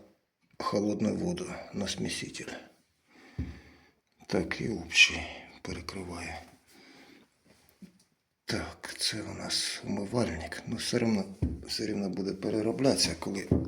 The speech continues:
буду ще воду переробляти, подачу. Це покуда, оце подача. У мене зараз временно.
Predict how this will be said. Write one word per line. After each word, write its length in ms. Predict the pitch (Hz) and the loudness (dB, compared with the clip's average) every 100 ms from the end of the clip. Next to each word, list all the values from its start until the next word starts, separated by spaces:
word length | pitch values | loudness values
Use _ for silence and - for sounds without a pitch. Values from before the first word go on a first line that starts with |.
| - - | -4 -10
буду 320 | 117 110 107 | -6 -2 4
ще 160 | - - | 4 4
воду 340 | 127 117 90 - - - - - - | 2 2 0 -4 -10 -8 -8 -10 -14
переробляти, 680 | - 101 101 101 95 92 90 - | -8 0 0 0 0 -2 -2 -2
подачу. 520 | - 92 92 90 - - - - - - - - - - - - - 123 - - - _ _ _ _ _ _ _ - - - | -2 0 0 4 2 0 -12 -14 -14 -18 -20 -20 -20 -20 -20 -20 -18 -16 -20 -20 -20 _ _ _ _ _ _ _ -20 -20 -6
Це 220 | - 123 | -2 -2
покуда, 680 | 123 120 117 120 110 107 98 - - - - - - - - - - - - - - - - - - _ _ - - - - - - - - - - - - _ _ _ | 0 -2 0 2 4 4 4 -2 -2 4 6 6 6 2 0 -8 -10 -10 -10 -16 -12 -8 -8 -12 -20 _ _ -18 -14 -8 -8 -10 -4 -2 -2 -6 -16 -20 -20 _ _ _
оце 300 | - - 110 | -2 2 2
подача. 680 | 107 98 113 107 - - - - _ _ _ - - - - - - - _ - | 2 2 2 8 8 6 -8 -16 _ _ _ -20 -20 -20 -20 -20 -20 -20 _ -2
У 60 | |
мене 420 | 98 95 95 95 92 - - | 2 4 4 2 -4 -14 -10
зараз 560 | 101 107 104 98 - | -4 4 4 6 4
временно. 520 | 98 101 90 82 80 | 4 6 6 2 0